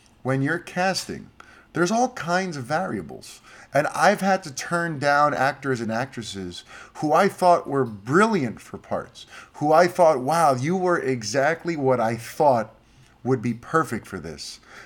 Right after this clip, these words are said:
But then I auditioned these three actresses, I put them together, and their chemistry was so strong, and you had zero chemistry with any of them.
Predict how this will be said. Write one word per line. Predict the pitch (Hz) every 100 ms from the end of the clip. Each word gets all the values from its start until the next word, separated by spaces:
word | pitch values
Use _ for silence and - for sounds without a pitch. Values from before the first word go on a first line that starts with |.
| -
But | 127 120
then | 123 208 175 151 156 -
I | 113 127
auditioned | 127 117 165 - 160 139 110
these | 151 175
three | - 147 151
actresses, | 143 147 147 151 - 165 151 - - -
I | 123
put | 120 156 156
them | 151
together, | 143 127 143 143 151
and | - 123 123
their | 139 151
chemistry | - 151 156 147 - 147
was | 135 110
so | - - 175
strong, | 208 - - 185 160 92 92 98 - - -
and | 127 139
you | 196
had | 165 151 135 113
zero | 107 110 185 233 175 135
chemistry | - 135 123 120 123
with | 117 120 -
any | 175 196 127
of | 92 -
them. | 80